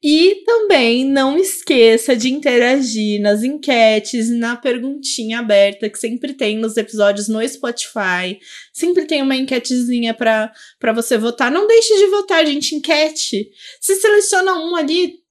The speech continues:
tá ótimo. Não precisa pensar muito, não. Ah, não sei o que responder na pergunta aberta. Fala,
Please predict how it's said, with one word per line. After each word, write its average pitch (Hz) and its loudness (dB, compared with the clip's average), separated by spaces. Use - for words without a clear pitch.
tá 311 2
ótimo. 226 -6
Não 226 -4
precisa 294 -2
pensar 330 -6
muito, 302 -6
não. 254 -2
Ah, 381 4
não 392 0
sei 403 4
o 392 2
que 392 2
responder 381 -2
na 359 -2
pergunta 349 -4
aberta. 302 -2
Fala, 403 -8